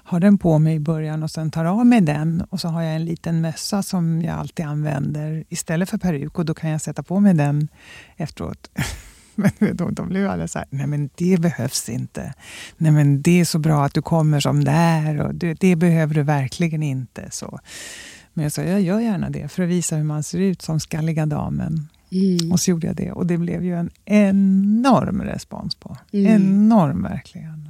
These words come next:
Speaker 1: Och många kvinnor som skrev att, "Wow, vad modigt gjort. Och nu ska jag också slänga min peruk. Och nu ska jag ha, ha en mössa istället. Och nu ska jag gå tillbaka till jobbet." Och, ja, men det var liksom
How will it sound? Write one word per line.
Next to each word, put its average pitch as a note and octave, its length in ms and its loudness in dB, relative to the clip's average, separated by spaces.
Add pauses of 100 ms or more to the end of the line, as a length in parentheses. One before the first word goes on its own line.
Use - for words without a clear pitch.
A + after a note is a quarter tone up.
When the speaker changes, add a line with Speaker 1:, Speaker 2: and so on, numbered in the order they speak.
Speaker 1:
Och G#3+ 140 6
många G#3 580 8
kvinnor E3+ 360 2
som E3 180 2
skrev D3+ 320 -6
att, E3 160 -6
"Wow, F3+ 640 2
vad D#3+ 120 2
modigt D#3 500 0
gjort. - 280 -4
Och E3+ 180 0 (460)
nu G3+ 220 6
ska - 180 -2
jag E3 120 4
också D#3 200 0
slänga D#3 380 2
min D#3 220 -2
peruk. D3+ 460 -4
Och D#3+ 60 0
nu F3+ 200 6
ska - 200 -4
jag D#3 80 2
ha, D#3 360 2
ha D#3 340 -4
en D#3+ 120 0
mössa D#3+ 380 2
istället. D3+ 840 2
Och D#3 240 2
nu F#3 200 6
ska - 160 0
jag F3 80 4
gå E3+ 80 4
tillbaka D#3+ 400 0
till D#3+ 140 0
jobbet." D3+ 720 0
Och, F2 60 2
ja, F#3 220 4
men A3 120 6
det A3+ 80 4
var B3 160 2
liksom A3 540 0